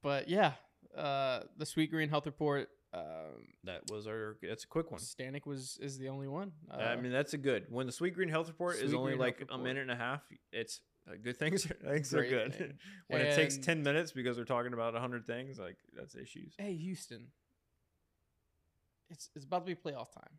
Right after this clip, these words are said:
Speaker 1: We're about to eat a lot more calories. We're about to drink a lot more calories. Go get a salad.
Speaker 2: Yeah.
Speaker 1: Go, go prevent, like,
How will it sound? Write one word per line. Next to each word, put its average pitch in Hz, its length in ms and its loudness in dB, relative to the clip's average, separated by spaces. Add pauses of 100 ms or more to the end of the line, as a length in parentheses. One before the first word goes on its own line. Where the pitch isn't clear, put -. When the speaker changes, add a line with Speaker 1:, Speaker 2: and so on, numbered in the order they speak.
(160)
Speaker 1:
We're 147 120 -4
about 147 220 2
to 160 180 0
eat 147 180 -4
a 139 40 -2
lot 135 200 2
more 156 140 0
calories. 127 580 -2
We're 131 60 -4
about 131 100 -6
to 135 80 -12
drink 139 220 -6
a 127 60 -12
lot 123 180 -4
more 123 160 -10
calories. - 500 -10 (680)
Go 349 100 -2
get 508 120 0
a 427 60 2
salad. 135 360 -2 (760)
Speaker 2:
Yeah. - 60 -12 (100)
Speaker 1:
Go, 285 220 -4
go 392 180 0 (420)
prevent, 220 380 2 (160)
like, 170 180 2